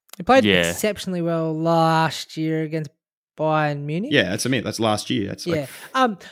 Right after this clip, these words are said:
Speaker 1: but
Speaker 3: five games ago.
Speaker 1: but what I did, like, Man City, look, you, that's a team that's just so well organised, and they just keep drilling away at ya. Um, P S G, I could see why this would piss Pochettino off. Like, it's just so unbalanced. It'd be, like, there's, you have to play those three, but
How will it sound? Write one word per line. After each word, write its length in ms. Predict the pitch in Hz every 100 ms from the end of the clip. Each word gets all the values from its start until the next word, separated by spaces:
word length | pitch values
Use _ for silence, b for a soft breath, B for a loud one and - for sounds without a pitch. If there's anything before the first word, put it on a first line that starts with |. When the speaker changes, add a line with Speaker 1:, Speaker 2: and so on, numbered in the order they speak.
| B
Speaker 1:
but 120 | 269 247
Speaker 3:
five 280 | 120 104
games 260 | 90 98 120
ago. 140 | 101
Speaker 1:
but 120 | 262 254
what 140 | 285
I 80 | 285
did, 220 | 233 214
like, 260 | 220 202 196
Man 220 | 254 269
City, 240 | 262 226
look, 260 | 190 190 190
you, 80 | 202
that's 260 | - 226
a 40 | 208
team 180 | 240
that's 140 | 214 -
just 160 | 175
so 180 | - 208
well 160 | 190 170
organised, 480 | 160 156 151 147 131
and 80 |
they 80 | 147
just 160 | 147 -
keep 400 | - 160 160 _
drilling 320 | - 170 160
away 240 | 143 139
at 140 | 135 117
ya. 220 | 127 214 B B -
Um, 340 | 190 180 175 - -
P 120 | 254
S 120 | 254
G, 160 | 226 190
I 80 |
could 140 | 190 -
see 260 | - 240
why 260 | 254 240 226
this 220 | 196 -
would 220 | 190 -
piss 280 | - 180 170
Pochettino 640 | - 165 - 147 156 139 123
off. 260 | 123 -
Like, 120 | 131 165
it's 140 | -
just 320 | 240 208 -
so 340 | - 240 254 202
unbalanced. 600 | 202 180 180 185 151 190
It'd 160 | 180
be, 280 | 202 190 - -
like, 220 | 196 -
there's, 160 | 220 202 - -
you 80 | 208
have 220 | 233 247
to 80 | 285
play 240 | - 226
those 240 | 208 175 -
three, 420 | 185 185 135 170 b b b -
but 240 | 196 170